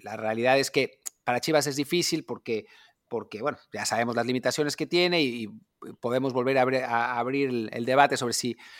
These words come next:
si vale la pena que contraten extranjeros o no, pero la realidad es que en este campeonato nunca estuvo al nivel que,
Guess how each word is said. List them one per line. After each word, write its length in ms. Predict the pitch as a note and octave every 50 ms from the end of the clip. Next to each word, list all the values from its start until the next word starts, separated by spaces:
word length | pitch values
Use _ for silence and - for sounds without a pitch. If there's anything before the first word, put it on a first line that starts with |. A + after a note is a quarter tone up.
| - - -
si 220 | - - B2+ B2
vale 180 | B2 C3 C#3+ C#3
la 140 | C#3 C3
pena 180 | - D3 C#3+ C#3
que 140 | B2 B2+ -
contraten 400 | C3+ B2 A2+ - C3+ - C#3 C3
extranjeros 460 | C3 - - C3 B2+ - D3+ D#3 D3
o 40 | F#3
no, 200 | F3 F3+ G#3 A#3+ - - - _
pero 100 | - D3
la 100 | C#3+ C#3
realidad 400 | C3+ C3+ C3+ C#3+ C#3+ D3 D3 E3
es 100 | E3+ -
que 60 | -
en 60 | D3 D3
este 160 | C#3+ - D#3
campeonato 600 | D#3+ D#3 D3 - E3 E3 E3 E3 - G3+ G#3+ G#3 - - - _ _ _ _ _ _ _ -
nunca 500 | C#3+ C#3+ E3+ G3 G3+ F#3 - D3+ A#2 G#2+
estuvo 420 | - - A#2 - - D3+ C#3+ C#3+
al 80 | C3+ B2+
nivel 300 | B2 A#2+ B2 C3 B2+ A2+
que, 520 | - - A#2+ A#2 A2+ A2+ A2+ A2 A2+ -